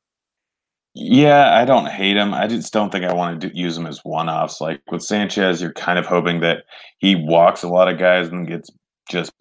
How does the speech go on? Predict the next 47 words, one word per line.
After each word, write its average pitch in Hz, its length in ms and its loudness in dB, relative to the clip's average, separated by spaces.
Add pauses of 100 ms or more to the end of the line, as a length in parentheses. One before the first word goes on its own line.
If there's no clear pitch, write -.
(180)
beat 90 240 -4
up, - 480 2
um, 78 540 -4
by 85 120 0
babip. 82 460 0
You're 87 100 -8
not 101 140 -2
really 101 160 -2
expecting 87 420 -10
a 80 60 -12
huge 87 180 -8
amount 85 240 -6
of - 60 -14
home 85 260 -4
runs, 85 360 -4
so 76 300 -10 (300)
searching 104 400 -4
for 87 60 -8
these, 80 280 -6 (200)
searching 104 400 -4
for 90 80 0
a 82 80 0
one-off 80 460 -2
with, - 100 -12
like, 67 160 -10 (120)
Polanco, 80 480 -4
Cruz, 90 440 -4
or 76 80 -4
Rosario, 78 560 -2
or 76 120 -8
Cron 82 440 -6 (360)
is 76 240 -10 (100)
not 82 440 -2
the 92 80 -2
greatest 87 400 -2
thing 85 120 -6
in 82 60 -6
the 80 60 -6
world 78 340 -2
versus 73 400 -8
Sanchez, 80 540 -6
but 80 120 -4
I - 20 0
really 92 320 0
do 85 200 -2
like 78 280 -4
the, 76 320 -6